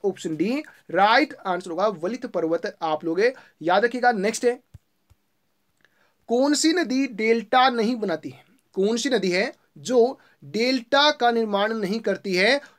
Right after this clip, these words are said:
तो दोस्तों, ताप्ती नदी और नर्मदा नदी डेल्टा का निर्माण नहीं करती। कावेरी नदी है, ये डेल्टा का निर्माण करती है, याद रखिएगा, ठीक है। तो ऑप्शन डी आपका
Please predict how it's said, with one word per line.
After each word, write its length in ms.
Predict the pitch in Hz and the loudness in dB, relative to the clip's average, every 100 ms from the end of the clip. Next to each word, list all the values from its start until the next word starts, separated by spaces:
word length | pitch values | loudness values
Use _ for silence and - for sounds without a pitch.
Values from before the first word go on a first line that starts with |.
| - | -10
तो 60 | |
दोस्तों, 220 | 196 226 262 | -4 -4 -6
ताप्ती 560 | - 208 202 202 277 | 0 2 4 2 -2
नदी 320 | 247 190 214 233 214 | -2 -2 -4 -4 -2
और 140 | 214 | 0
नर्मदा 360 | 202 185 180 151 | -2 -2 -2 -2
नदी 260 | 131 117 _ - | -4 -10 _ -12
डेल्टा 500 | 139 196 202 214 220 | 0 2 2 2 0
का 120 | 220 | 0
निर्माण 380 | 196 175 190 262 - _ | -4 -2 0 0 -4 _
नहीं 240 | 233 262 247 | -2 0 2
करती। 300 | 165 135 135 | 0 -4 -8
कावेरी 460 | 135 185 202 285 302 | 0 4 4 4 2
नदी 340 | 254 214 240 | 0 0 -4
है, 80 | 247 | -4
ये 280 | 196 240 240 | -4 -6 -6
डेल्टा 500 | 196 202 196 226 226 | -2 -2 0 2 2
का 200 | 226 208 | 2 2
निर्माण 460 | 202 165 165 180 285 302 - - | 2 -2 0 2 0 -2 -14 -2
करती 360 | 214 170 - 190 | 2 2 0 0
है, 140 | 226 | 0
याद 240 | 196 165 156 | 2 2 2
रखिएगा, 260 | 180 196 | 0 0
ठीक 180 | 220 220 | 0 0
है। 120 | 330 - - 190 | -2 -4 -10 -2
तो 140 | 185 | 0
ऑप्शन 300 | 185 269 277 | 0 0 -2
डी 300 | 208 208 247 262 - | -2 -4 -6 -6 0
आपका 460 | 180 175 - 208 | 0 0 0 0